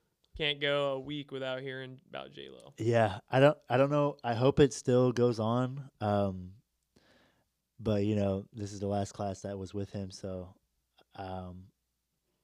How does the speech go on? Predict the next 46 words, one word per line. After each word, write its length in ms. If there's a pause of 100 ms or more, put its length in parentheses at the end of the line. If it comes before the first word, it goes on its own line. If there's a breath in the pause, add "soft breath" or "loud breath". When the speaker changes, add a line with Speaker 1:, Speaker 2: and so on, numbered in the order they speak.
(400)
Speaker 2:
but 240
I'll 120
make 160
sure 160
you 80
remember 320
'cause 120
I'll, 180
I'll 80
be 80
back. 320
You 120
know, 100
I'll, 100
I'll 120
Speaker 1:
Yep. 140
Speaker 2:
be 80
here, 240 (800 soft breath)
um, 420
for, 140
like, 200
football 380
events 340
and, 220
and 360
alumni 440
events 360
when 100
I'm 100
an 280 (100)
alumnus. 640
But, 240 (680)
but 120
yeah, 220 (180)
it'll 220
live 180
on. 180
It'll 120
live 140
on. 80
I'll 60
make 160
sure 140
of 80
it. 140 (200)
Speaker 1:
Sweet. 600